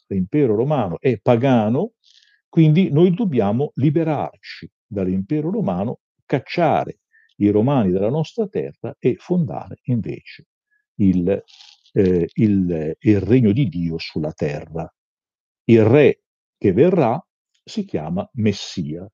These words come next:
in lingua ebraica. Quindi, cosa interessa a, eh, a Ponzio Pilato? Interessa sapere se Gesù è uno di questi scalmanati che si proclamano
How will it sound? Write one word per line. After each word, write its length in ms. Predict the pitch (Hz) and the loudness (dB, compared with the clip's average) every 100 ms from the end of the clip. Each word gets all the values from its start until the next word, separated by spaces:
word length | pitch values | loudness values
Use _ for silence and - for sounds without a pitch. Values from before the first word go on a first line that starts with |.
| - | -6
in 180 | 113 | -6
lingua 340 | 85 82 78 78 | -4 -8 -8 -10
ebraica. 400 | - - - _ _ _ _ _ _ _ _ _ _ _ _ _ _ _ _ _ _ | -12 -16 -20 _ _ _ _ _ _ _ _ _ _ _ _ _ _ _ _ _ _
Quindi, 340 | 104 78 98 _ _ _ _ _ _ _ _ _ | -2 -2 -6 _ _ _ _ _ _ _ _ _
cosa 200 | 95 98 | -2 -2
interessa 680 | 87 80 92 - - 82 | -2 -2 -2 -4 -10 -12
a, 260 | - 87 - _ _ _ _ _ _ | -10 -12 -12 _ _ _ _ _ _
eh, 460 | 92 78 73 71 - | -10 -8 -10 -14 -12
a 140 | 92 82 | -10 2
Ponzio 340 | 95 90 - | 4 4 2
Pilato? 440 | 107 90 64 - | 4 4 2 -4
Interessa 480 | 80 - - 113 - | -10 0 4 4 2
sapere 560 | - 214 - 92 160 170 | 0 0 4 4 6 4
se 380 | - 127 117 - | 4 4 4 4
Gesù 480 | 135 202 117 151 233 _ _ _ | 2 4 4 2 -2 _ _ _
è 100 | 262 | 4
uno 280 | 156 214 185 | 4 4 2
di 120 | - | 0
questi 320 | - 107 - | 0 0 -2
scalmanati 880 | 98 - 143 220 139 85 82 - 220 | -8 -6 -4 -2 -4 -6 -10 -8 -8
che 220 | - 107 | -6 -8
si 160 | 113 175 | -6 -8
proclamano 760 | - 190 101 - - 95 92 | -6 -8 -8 -12 -12 -12 -12